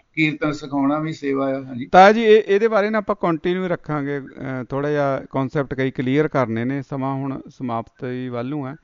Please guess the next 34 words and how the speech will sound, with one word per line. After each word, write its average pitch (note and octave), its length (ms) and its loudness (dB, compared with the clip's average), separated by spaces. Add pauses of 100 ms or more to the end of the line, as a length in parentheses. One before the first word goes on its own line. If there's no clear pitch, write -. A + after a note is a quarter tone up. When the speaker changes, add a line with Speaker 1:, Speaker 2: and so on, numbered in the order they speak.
(440)
Speaker 2:
ਬਲਜਿੰਦਰ C3+ 400 -2
ਸਿੰਘ E3 220 -6
ਜੁੜੇ D3+ 220 -2
ਨੇ, D3+ 60 0
Speaker 1:
ਹਾਂਜੀ। D3+ 100 -4
Speaker 2:
ਸਤਿ C#3 160 -6
ਸ਼੍ਰੀ D3+ 160 -8
ਅਕਾਲ D#3 160 -4
ਬੁਲਾ C3+ 280 -2
ਰਹੇ B2+ 120 -4
ਨੇ। C#3+ 180 -8 (560)
ਤੇ D3 560 -2 (100)
ਸਾਡੇ C#3 300 -6
ਨਾਲ D3+ 380 -4 (500)
ਸੱਜਣ C3+ 260 -8
ਮਿੱਤਰ C3+ 320 -8
ਪਿਆਰੇ C3 480 -4
ਹੋਰ C3 320 -10
ਵੀ D3 120 -4
ਜੁੜੇ C3 180 2
ਨੇ, D3 260 2
ਅਜਮੇਰ C3+ 320 2
ਸਿੰਘ E3+ 220 -4
ਜੀ E3+ 120 -2
ਜੁੜੇ C#3 240 0
ਨੇ। D#3 220 2
ਉਹ D#3 160 -2
ਕਹਿੰਦੇ C#3+ 280 -4
ਨੇ D#3+ 160 -2
ਕਿ E3+ 200 -6 (500)
"ਇੱਕ - 340 -2
ਸਿੱਖ - 560 -4
ਦੋਏ D3 360 2
ਸਾਧੂ, D3+ 480 2